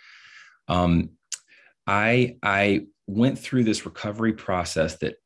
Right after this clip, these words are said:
ultimately led to a fundamental question. Um, and, and that question came from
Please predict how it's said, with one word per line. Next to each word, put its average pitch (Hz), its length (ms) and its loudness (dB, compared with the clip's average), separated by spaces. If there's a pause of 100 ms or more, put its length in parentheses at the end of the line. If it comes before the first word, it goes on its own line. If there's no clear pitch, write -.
ultimately 131 460 4
led 95 380 2
to 82 560 -2
a - 40 -10
fundamental 92 500 0
question. - 600 -8 (200)
Um, 82 440 0 (680)
and, 110 360 6
and 113 120 6
that - 140 2
question 123 420 2
came 143 400 2
from 90 680 -2